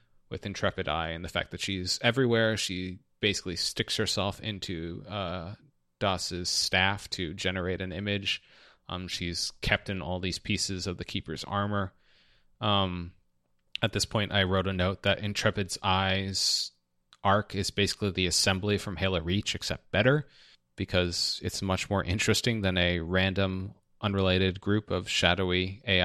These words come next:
Is controlling everything that doesn't matter. <laughs> Um, uh, and the, the nice little detail here is that Intrepid Eye at this point wants to fire the Halo,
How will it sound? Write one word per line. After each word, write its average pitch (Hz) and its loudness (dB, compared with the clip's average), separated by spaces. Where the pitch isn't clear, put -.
Is 107 -2
controlling 107 0
everything 113 2
that 90 0
doesn't 92 -2
matter. 101 0
<laughs> - -20
Um, 143 4
uh, 131 -2
and 143 2
the, 131 6
the 131 2
nice 131 2
little 131 4
detail 123 2
here 143 6
is 110 0
that 104 4
Intrepid 113 4
Eye 101 6
at 90 2
this 95 0
point 113 -2
wants 98 0
to 131 2
fire 139 4
the 147 2
Halo, 151 2